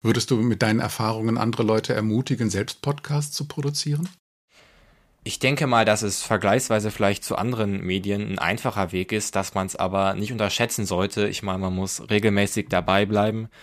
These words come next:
Speaker 2: Und ich muss dazu sagen, ich hatte natürlich auch das Glück, dass ich durch mein, ähm, Schaffen, was ich ja auch in eurer Sendung habe, ähm, schon ein paar Türen offen hatte, gerade was jetzt Interviews mit Prominenten und so angeht, die ja häufig dann auch in kurzer Form in der Sendung zu hören sind.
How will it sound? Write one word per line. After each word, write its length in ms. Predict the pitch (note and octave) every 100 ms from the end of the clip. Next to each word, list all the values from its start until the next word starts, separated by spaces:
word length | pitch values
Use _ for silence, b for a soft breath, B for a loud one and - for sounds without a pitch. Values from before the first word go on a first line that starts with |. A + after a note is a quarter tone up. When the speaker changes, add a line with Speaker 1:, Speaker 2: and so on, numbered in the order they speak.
| B B _
Speaker 2:
Und 80 | F#2+
ich 120 | G2
muss 120 | G#2+
dazu 300 | G#2 G2 -
sagen, 220 | G#2+ G#2+
ich 120 | F#2+ G#2
hatte 120 | G#2
natürlich 340 | F#2+ G2+ F#2+
auch 160 | - -
das 240 | G#2 -
Glück, 240 | G2+ G2+ -
dass 200 | F#2+ G2+
ich 260 | F#2 - b b b b -
durch 220 | F#2+ -
mein, 300 | F#2 F2+ F2+
ähm, 240 | F2+ F2
Schaffen, 340 | - A2 - G2+
was 140 | F#2+
ich 140 | F#2+
ja 120 | F#2 -
auch 160 | F2
in 160 | F#2+ F#2
eurer 220 | F#2+ F#2
Sendung 360 | G#2+ B2 G2 F2+
habe, 420 | F2+ F#2+ A2 G#2+
ähm, 200 | G2 F#2+
schon 200 | - F#2+
ein 60 | F#2
paar 180 | F#2+ F#2
Türen 380 | - G#2 F#2+
offen 320 | - G#2 G#2 E2+
hatte, 320 | F2+ - F2+
gerade 340 | F2 F#2+ F#2+
was 240 | F#2 F2 -
jetzt 240 | F2 -
Interviews 560 | - F#2 F2+ F2+ E2+ -
mit 220 | F2 -
Prominenten 580 | F#2 F2 F2 F2+ - -
und 140 | E2
so 220 | - F2
angeht, 500 | - F2+ F2 F#2 F3 B B B B
die 60 | F2+
ja 160 | F2+ G2+
häufig 260 | G2+ G2
dann 180 | G2 F#2
auch 300 | F2 F2 -
in 300 | E2+ F2 F2
kurzer 340 | - G2 -
Form 460 | E2+ - F#2 F2 F2
in 160 | F2+ F2+
der 100 | F2
Sendung 320 | F#2 F2+ E2
zu 140 | F2
hören 180 | E2 E2+
sind. 300 | F2 E2+